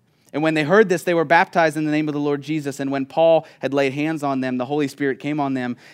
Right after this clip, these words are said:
and they began speaking with tongues and prophesying." If repentance was all there was, why did Jesus need to come? Jesus came for more.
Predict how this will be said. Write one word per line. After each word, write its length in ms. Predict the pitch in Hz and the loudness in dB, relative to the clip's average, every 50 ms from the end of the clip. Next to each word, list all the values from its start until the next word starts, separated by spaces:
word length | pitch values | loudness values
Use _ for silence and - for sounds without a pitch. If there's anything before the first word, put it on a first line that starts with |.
| _ | _
and 120 | - 120 123 | -8 -6 -6
they 80 | 123 | -4
began 300 | 120 127 127 127 127 123 | -4 -4 -4 -4 -4 -6
speaking 400 | 120 - - - 143 143 - 139 | -8 -8 -8 -8 -6 -6 -6 -6
with 140 | 131 127 123 | -6 -6 -8
tongues 400 | - 143 131 127 123 127 127 - _ _ _ _ _ | -8 -8 -8 -6 -8 -8 -10 -14 _ _ _ _ _
and 180 | - 110 107 - | -14 -14 -10 -6
prophesying." 680 | 143 139 139 139 - 110 - - 92 85 80 80 80 _ _ _ _ _ _ _ _ _ _ _ _ _ _ _ _ _ _ - _ _ _ _ _ _ _ _ _ _ | -4 -4 -4 -4 -8 -14 -14 -14 -14 -14 -14 -18 -20 _ _ _ _ _ _ _ _ _ _ _ _ _ _ _ _ _ _ -20 _ _ _ _ _ _ _ _ _ _
If 160 | - 139 - - | -8 -8 -6 -6
repentance 480 | 139 - - 190 233 233 226 208 - | -6 -4 -4 -6 -6 -6 -8 -8 -8
was 120 | 170 151 143 | -8 -4 -2
all 140 | 160 170 | -2 -2
there 140 | 170 156 147 | 0 -2 -2
was, 260 | 143 147 143 127 113 | -2 -2 -2 -2 -4
why 680 | 117 117 120 123 131 147 156 165 165 165 160 165 160 156 | -6 -6 -4 -2 0 0 0 0 0 0 0 -2 -2 -4
did 140 | 143 127 | -6 -8
Jesus 420 | 123 117 123 123 117 107 101 - - | -10 -10 -10 -10 -8 -10 -14 -14 -12
need 180 | 107 101 95 | -12 -12 -12
to 60 | - - | -14 -16
come? 200 | - 92 80 - _ _ _ _ _ _ _ _ _ _ _ _ _ _ _ _ _ _ _ _ _ _ | -20 -20 -20 -20 _ _ _ _ _ _ _ _ _ _ _ _ _ _ _ _ _ _ _ _ _ _
Jesus 320 | - 143 156 180 190 180 | -10 -8 -6 -6 -8 -8
came 180 | - 175 160 151 | -6 -8 -8 -8
for 160 | 151 - 151 | -8 -8 -8
more. 280 | 147 160 214 214 - | -8 -8 -10 -12 -16